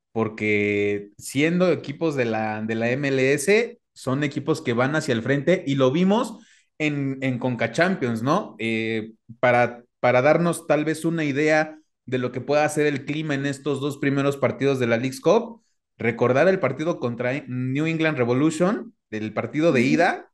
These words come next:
Speaker 1: que nos fue pésimo porque el clima, como, como tú bien lo dijiste, no estaban acostumbrados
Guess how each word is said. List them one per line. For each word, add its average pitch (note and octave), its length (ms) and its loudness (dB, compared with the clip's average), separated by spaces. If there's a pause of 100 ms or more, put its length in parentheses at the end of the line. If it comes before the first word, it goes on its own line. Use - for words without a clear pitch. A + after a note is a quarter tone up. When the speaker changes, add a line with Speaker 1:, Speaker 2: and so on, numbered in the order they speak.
Speaker 1:
que A2+ 100 -6
nos A2 300 -6
fue D#3 480 0 (500)
pésimo G#3 600 4
porque C3 440 -4
el A#2+ 240 -6
clima, G3+ 640 -2
como, A#2 320 -2
como A#2+ 220 -4
tú D3+ 160 0
bien D3+ 180 -4
lo C#3+ 100 0
dijiste, D3 500 -2
no C#3+ 180 0
estaban D#3+ 440 2
acostumbrados A#2 1000 -2